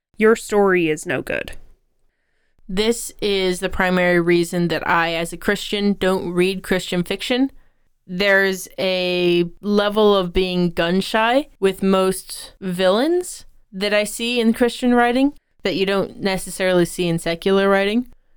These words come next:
Speaker 2: And some people, especially their target audience, really prefer that. I'm not that person, but I want to see a true villain, and I cannot root for the hero if the villain is lame.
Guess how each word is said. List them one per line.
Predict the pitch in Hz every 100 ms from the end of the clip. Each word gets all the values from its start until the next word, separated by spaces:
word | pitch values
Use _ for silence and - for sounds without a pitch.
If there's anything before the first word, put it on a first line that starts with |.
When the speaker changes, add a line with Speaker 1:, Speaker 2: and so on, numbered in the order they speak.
| _ -
Speaker 2:
And | 226 220
some | 220 240 240
people, | 254 262 277 - - -
especially | 214 202 196 214 208
their | 196
target | 196 190 196
audience, | 180 175 185 185 -
really | 196 208 208 196 196
prefer | - 190 - 247
that. | 277 330 - - _ _ _ _ -
I'm | 196
not | 196 185 185
that | 170 -
person, | - 214 277 269 269 _ _ _ _ _ -
but | 208 202 - -
I | 208
want | 202 190 214 233 -
to | - 233
see | - 214 196 190 185 - _ -
a | 190
true | 185 - 220 220
villain, | 185 196 180 147 165 -
and | 185
I | 180
cannot | 180 - - 226 233 262 -
root | 196 214 247 -
for | 254
the | 240
hero | - 233 196 160 175 - -
if | 208 202
the | 214 190
villain | 185 190 185 180
is | 165 156
lame. | 117 - 170